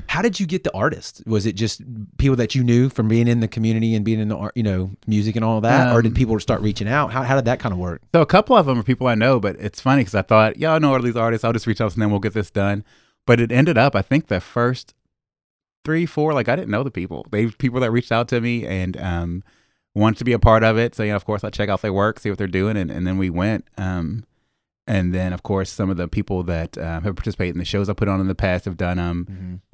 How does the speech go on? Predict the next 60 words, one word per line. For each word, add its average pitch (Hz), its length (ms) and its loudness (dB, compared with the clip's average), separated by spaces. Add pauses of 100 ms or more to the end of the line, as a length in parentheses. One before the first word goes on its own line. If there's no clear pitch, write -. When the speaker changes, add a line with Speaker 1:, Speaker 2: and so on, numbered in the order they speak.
(120)
Speaker 2:
Um, 90 100 -2
and 120 60 2
I'm 151 60 4
wanting 190 180 2
to 139 60 4
allow 120 160 4
them 110 140 2
to 104 100 0
do 98 240 -2
two. 120 480 0
If 117 100 -6
they 120 120 -2
do 113 120 2
one, 110 200 0
I 110 40 -2
want 101 220 -2
'em 101 60 0
to 98 60 -6
do 101 120 -2
two. 98 460 -2
Speaker 1:
Are 120 100 2
they 123 100 2
trying 147 200 0
to 135 60 0
be 127 120 0
anonymous, 120 460 -2
or 113 60 2
are 104 40 2
they 95 140 -2
telling 95 420 -2
Speaker 2:
Only 147 260 8
one 98 360 4 (100)
wanted 110 200 2
Speaker 1:
Okay. 98 40 2
Speaker 2:
to 95 60 -4
be 85 80 -2
anonymous. 87 240 -2
Everybody 113 240 2
else 98 200 0
is, 87 220 -4
you 107 80 2
know, 85 100 0 (140)
they're 90 160 -6
signing 110 460 4
it. 104 260 0 (500)
Um, 78 400 -4
and 98 160 0
then 107 140 2
we, 92 320 0 (220)
we 131 100 4
have 123 80 4
a 104 80 2
website 95 640 -2
where 95 80 -4
you 90 40 0
can 104 80 -4
go 98 120 -2
look 95 240 -2
at 82 180 -2
'em. 80 200 -6